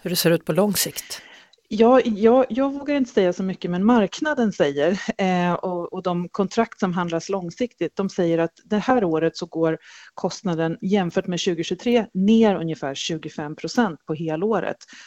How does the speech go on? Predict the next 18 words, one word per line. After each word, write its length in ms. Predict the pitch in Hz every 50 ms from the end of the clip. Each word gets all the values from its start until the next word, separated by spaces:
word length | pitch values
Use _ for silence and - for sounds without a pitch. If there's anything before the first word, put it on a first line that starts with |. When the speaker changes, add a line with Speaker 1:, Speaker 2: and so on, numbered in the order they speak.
| -
Speaker 2:
Så 140 | - - 190
att 80 | 185 -
vi 40 |
har, 340 | 175 180 226 233 233 233 240 240 _ _ _ _ -
om 200 | - 208 202 - -
allting 560 | 214 220 240 240 240 - - 214 190 208 208
går 260 | - 190 185 190 202
som 200 | 190 - 196 180
vi 80 | 165 165
vill, 420 | 151 160 151 156 196 226 233 233 - _ - 175
ett 140 | 170 -
bra 480 | 170 160 - 180 180 202 208 214 208 202
år 300 | - - 165 156 151 147 - - _ _ - -
framför 300 | - 165 151 - 170 151
oss 160 | 160 - -
vad 100 | 165 165
gäller 320 | 151 151 143 147 147 143 -
elkostnader. 960 | 196 180 151 135 143 - - 196 190 - - - 180 156 151 - - - 185